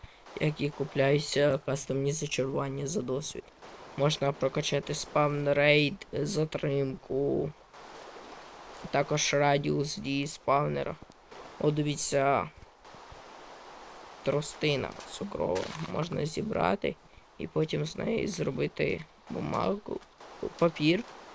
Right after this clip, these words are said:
а з папіра далі ще щось. А це, до речі, проблема,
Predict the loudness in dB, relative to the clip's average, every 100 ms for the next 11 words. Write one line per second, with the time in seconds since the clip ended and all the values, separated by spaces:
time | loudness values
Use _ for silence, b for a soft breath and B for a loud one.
0 | -18 -18 -18 -8 -2 0 -2 -6 -4 0
1 | 0 0 -4 -14 -18 -16 -10 -4 -2 -2
2 | -6 -10 -10 -10 -12 -14 -16 -18 -18 -18
3 | -16 -16 -16 -16 -16 -18 -18 -16 -16 -16
4 | -16 -16 -18 -18 -18 -18 -18 -18 -16 -8
5 | -4 -2 0 2 2 2 -2 -4 -2 0
6 | 2 4 4 2 0